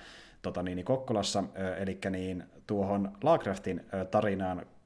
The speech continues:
Color Out of Space perustuen elokuva, jossa Nick Cage vetää Nick Cage-settejä,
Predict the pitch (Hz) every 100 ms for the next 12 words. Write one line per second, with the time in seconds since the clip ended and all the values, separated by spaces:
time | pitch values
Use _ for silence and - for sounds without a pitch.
0 | - 143 151 107 101 104 - 131 98 98
1 | 90 - 85 92 95 82 85 80 - 87
2 | 95 95 - 98 95 82 82 85 80 -
3 | 95 85 90 85 - 82 - -